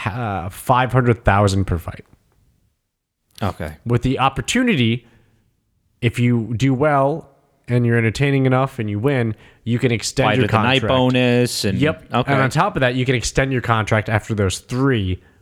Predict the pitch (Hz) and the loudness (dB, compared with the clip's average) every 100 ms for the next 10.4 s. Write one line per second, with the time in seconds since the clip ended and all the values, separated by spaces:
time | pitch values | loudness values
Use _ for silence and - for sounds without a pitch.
0 | _ - 107 101 90 92 90 67 92 _ | _ -4 0 0 0 -2 -4 -6 -12 _
1 | _ _ _ _ _ _ _ _ - 113 | _ _ _ _ _ _ _ _ -4 -2
2 | 104 110 110 104 113 113 110 104 - 113 | 0 2 0 0 0 2 2 0 -2 -2
3 | 104 104 - 127 117 95 - 92 - 92 | 0 -2 2 2 2 -2 -2 -8 -6 -8
4 | - 87 82 - - _ _ - 95 - | -4 -4 -6 -10 -12 _ _ -4 -4 -6
5 | _ _ _ _ _ _ _ _ _ 98 | _ _ _ _ _ _ _ _ _ -12
6 | 95 _ _ _ _ _ - 127 123 110 | -12 _ _ _ _ _ -4 -2 0 0
7 | 117 139 180 - _ _ _ _ _ _ | 0 0 -6 -10 _ _ _ _ _ _
8 | _ _ 120 135 - 127 120 107 123 127 | _ _ -2 0 0 -2 -2 -2 -2 0
9 | - 123 120 110 104 101 95 92 90 85 | 0 0 2 0 0 0 0 0 0 -2
10 | - - - | -6 -14 -16